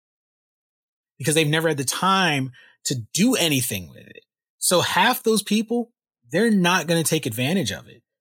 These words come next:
It's too little too late. They're too invested into Twitch. The move to stream somewhere else fresh is gonna scare them 'cause they don't have that necessary outside influence. On Instagram, sure, they can post,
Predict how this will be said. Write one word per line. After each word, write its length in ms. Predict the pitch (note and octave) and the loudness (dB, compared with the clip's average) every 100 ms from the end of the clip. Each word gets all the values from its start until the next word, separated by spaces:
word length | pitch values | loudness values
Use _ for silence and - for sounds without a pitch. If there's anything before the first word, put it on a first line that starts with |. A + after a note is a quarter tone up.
| _ | _
It's 160 | C#3+ - | -6 0
too 180 | - | 2
little 240 | F#3 F#3 E3+ | 4 4 4
too 220 | - C#3 | 2 0
late. 320 | D3 E3+ - _ _ _ | 0 0 -4 _ _ _
They're 100 | C#3 | -4
too 240 | - F#3 | 0 2
invested 460 | E3+ C3 E3+ - D#3 | 2 2 0 2 0
into 200 | C#3+ B2+ | 0 -2
Twitch. 540 | - G3+ F#3 - - - _ _ _ - | -2 -2 -2 -4 -10 -10 _ _ _ -10
The 80 | |
move 560 | C3+ C#3 D#3 F#3+ G3+ G3 | -4 -2 0 2 2 0
to 360 | - D#3+ D3 G#2+ _ _ | -2 -2 -2 -8 _ _
stream 400 | - - F3 F#3 | -4 -2 2 2
somewhere 280 | - F3+ D#3 | 2 0 0
else 260 | D3+ D#3 - | -2 -2 -2
fresh 340 | - F3 - | 0 0 0
is 80 | C3 | -2
gonna 200 | D3 C3+ | -2 0
scare 460 | - - E3 F#3 | 0 2 2 0
them 320 | B2+ E2 A2+ - _ _ _ _ _ _ | -2 -6 -16 -20 _ _ _ _ _ _
'cause 120 | C#3 | -2
they 100 | C#3 | 0
don't 200 | D#3+ D3 | 0 -4
have 680 | - - E3+ E3 D#3 C3 - _ _ _ _ | -8 -2 2 2 2 -2 -8 _ _ _ _
that 260 | C#3 C3+ - _ _ _ _ B2+ | -2 -2 -6 _ _ _ _ -6
necessary 540 | D3+ E3 D3 - C#3+ | -2 0 0 2 0
outside 480 | B2 C#3 - D3 C3 | 0 -2 0 0 0
influence. 800 | C3 D#3 - G#2 - - - - - _ _ _ _ | -4 -8 -8 -10 -14 -10 -8 -8 -14 _ _ _ _
On 120 | D3+ | -2
Instagram, 440 | E3+ G#3+ E3+ B2+ G#2+ | 2 2 0 -4 -2
sure, 200 | - G#3 | 2 2
they 80 | |
can 140 | D#3+ E3 | 0 -2
post, 260 | F#3 D#3 | -2 -2